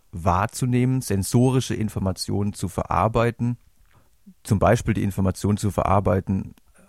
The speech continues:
ah, der rechte Arm, der ragt jetzt über die Bettgrenze hinaus, da geht's nicht weiter, also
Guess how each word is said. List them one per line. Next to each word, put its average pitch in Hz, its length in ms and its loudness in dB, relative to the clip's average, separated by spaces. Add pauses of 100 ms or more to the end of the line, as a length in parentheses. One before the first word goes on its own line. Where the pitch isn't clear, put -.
ah, 101 340 4 (460)
der 92 400 0 (160)
rechte 95 440 -4
Arm, 101 500 2
der 90 420 -2 (600)
ragt 95 440 -4
jetzt 98 180 -4
über 95 180 0
die 87 140 -4
Bettgrenze 92 640 -2
hinaus, 95 580 2 (540)
da - 140 2
geht's 107 260 2
nicht 95 180 4
weiter, 127 460 6 (420)
also 113 480 6